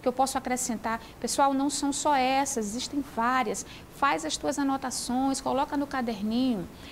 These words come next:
Ó, a palavra adore significa adorar. E ela se transforma na palavra adorable, tá? Que é um adjetivo, adorável. Também nós temos a palavra kind, que ao acrescentar o ness,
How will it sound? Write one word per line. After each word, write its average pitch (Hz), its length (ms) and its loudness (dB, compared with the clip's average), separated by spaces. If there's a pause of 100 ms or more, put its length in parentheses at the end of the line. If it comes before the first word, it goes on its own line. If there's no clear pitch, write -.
(140)
Ó, 233 260 6
a 247 100 2
palavra 311 600 2
adore 247 640 2
significa 254 640 -2
adorar. 254 880 0 (420)
E 226 60 2
ela 254 140 4
se 277 120 -4
transforma 311 720 2
na 254 120 0
palavra 220 580 0 (280)
adorable, 220 1040 2 (300)
tá? 240 280 0 (180)
Que 466 180 4
é 339 240 2
um 440 120 -4
adjetivo, 311 880 0 (280)
adorável. 226 760 2 (300)
Também 320 220 4
nós 370 200 0
temos 330 280 0
a 349 60 2
palavra 339 420 2 (120)
kind, 320 680 2 (360)
que 254 140 2
ao 294 100 6
acrescentar 285 680 0
o 262 40 0
ness, 247 680 2